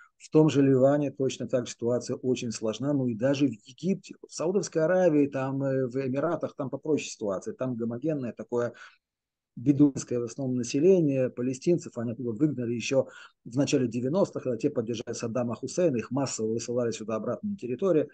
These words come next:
А, а в Египте ситуация очень непростая, да, они очень этого боятся, очень этого опасаются, поэтому ведут себя сегодня гораздо осторожнее. На сегодняшний момент вы уже не услышите каких-то там, э, высказываний, даже полуподдержки, каких-то намёков на то, что они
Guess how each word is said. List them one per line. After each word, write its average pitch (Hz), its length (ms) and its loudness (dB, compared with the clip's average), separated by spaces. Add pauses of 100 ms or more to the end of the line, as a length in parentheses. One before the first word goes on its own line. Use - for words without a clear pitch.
(500)
А, 127 420 0
а 135 240 0
в 131 40 -4
Египте 131 440 -2
ситуация 131 600 0
очень 123 360 -2
непростая, 110 600 -4
да, 101 140 -4
они 123 160 -2
очень 143 340 0
этого 120 220 -6
боятся, 110 440 -6
очень 143 260 -2
этого 120 180 -6
опасаются, 110 520 -6
поэтому 117 340 -4
ведут 143 220 -2
себя 123 200 -4
сегодня 113 280 -6
гораздо 127 400 -2
осторожнее. 123 600 -4 (460)
На 120 140 -2
сегодняшний 143 640 2
момент 135 280 -4
вы 127 100 -2
уже 127 180 -2
не 143 220 2
услышите 139 580 -2
каких-то 127 380 -8
там, 120 300 -2
э, 120 400 -2
высказываний, 123 720 -2
даже 123 220 -4
полуподдержки, 135 1000 0
каких-то - 380 -10
намёков 135 600 2
на 131 80 -10
то, 139 140 -4
что 123 180 -4
они 127 240 -4